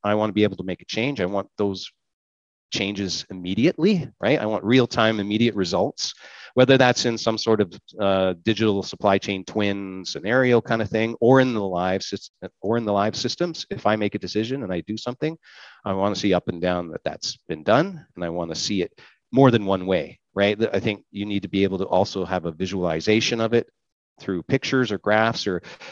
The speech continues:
colors alongside straight tables of data. People like to work two different ways. I think that's what the planning workspace is really good about. And I think that's a really good step in that direction where you can combine a, a workspace for a planner that includes, "Hey,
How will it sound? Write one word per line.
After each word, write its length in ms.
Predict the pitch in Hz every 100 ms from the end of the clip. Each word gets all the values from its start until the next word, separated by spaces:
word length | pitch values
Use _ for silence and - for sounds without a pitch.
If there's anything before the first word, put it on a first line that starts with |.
| -
colors 540 | - 120 127 123 - -
alongside 680 | 101 110 113 113 - 104 98 -
straight 300 | - 101 -
tables 320 | 101 92 90
of 80 | 82
data. 260 | 95 101
People 340 | - 107 - 90
like 220 | 92 -
to 80 | 82
work 220 | 85 - -
two 100 | 90
different 260 | - -
ways. 360 | 82 101 151 - _ -
I 60 |
think 160 | - 123
that's 180 | 120 -
what 80 | 110
the 80 |
planning 320 | - 110 101 92
workspace 460 | 98 - 90 87
is 100 | 82
really 320 | 85 98 98
good 160 | 92 95
about. 320 | 98 107 143 _ 98
And 100 | 95
I 60 |
think 160 | 104 92
that's 240 | 98 - 101 92
a 60 |
really 320 | 85 104 107
good 320 | 104 101 92 -
step 260 | - 92 -
in 80 | 87
that 180 | 87 -
direction 420 | 85 87 - 80
where 80 | 90
you 100 | 104
can 140 | 120
combine 760 | - 120 101 95 98 120 156 175 - - - - - _ _ _ -
a, 120 | 117
a 80 | 110
workspace 680 | 104 131 151 - - 104 104
for 100 | -
a 60 | 87
planner 340 | 110 113 143
that 140 | 113 98
includes, 460 | - 113 101 95
"Hey, 400 | - 123 87 82